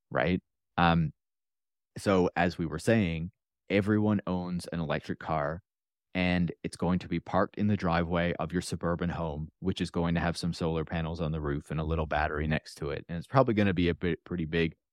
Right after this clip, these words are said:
solar, or a, a pretty big suburban home. And the idea there is that we kind of keep the way everything works the same as, as it is right now, because that's the way that Elon Musk in particular likes it.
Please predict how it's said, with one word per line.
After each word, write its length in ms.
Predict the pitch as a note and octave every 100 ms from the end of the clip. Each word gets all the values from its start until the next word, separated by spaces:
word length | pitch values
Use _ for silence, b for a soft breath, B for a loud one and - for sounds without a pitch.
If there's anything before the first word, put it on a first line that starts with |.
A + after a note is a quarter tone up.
| _ -
solar, 500 | - D2 C#2+ C2+ - _ _
or 300 | - D#2+ D2 -
a, 300 | F#2+ - F#2+
a 40 |
pretty 220 | - A2
big 260 | F#2 F#2 E2
suburban 420 | F2+ E2 D#2 D2+
home. 320 | D2+ C#2 - - _ _ b _
And 160 | A2+ A2
the 80 | G#2
idea 380 | F#2+ A2 C3+
there 340 | F#2 D#2+ D#2 -
is 140 | F2+
that 300 | E2+ F2 E2+ - _ -
we 80 |
kind 220 | - C#3+ C3+
of 140 | -
keep 260 | - G#2 - -
the 100 | F#2
way 480 | F2+ F2+ F#2 F#2 F2+
everything 500 | E2+ F2+ F#2 - F#2
works 480 | E2+ E2+ E2 - - _ _ _ _ _ _ _ -
the 80 | G#2+
same 320 | - A2+ B2
as, 200 | G#2+ - -
as 280 | G2 F2
it 100 | F2+
is 240 | F2 F2+ - -
right 220 | E2+ -
now, 400 | D2+ D2+ G2+ B2 _ _ -
because 420 | G2 F#2+ F2 -
that's 300 | D#2+ D#2+ -
the 120 | G2+
way 260 | F2+ F2 F2
that 280 | F2 D#2 - _ _ _ -
Elon 300 | D#2+ C2 D2
Musk 280 | G#2 B2+ -
in 140 | G#2
particular 580 | G2+ C3+ - C3+ C3+ C3
likes 340 | B2 C3+ -
it. 160 | D#3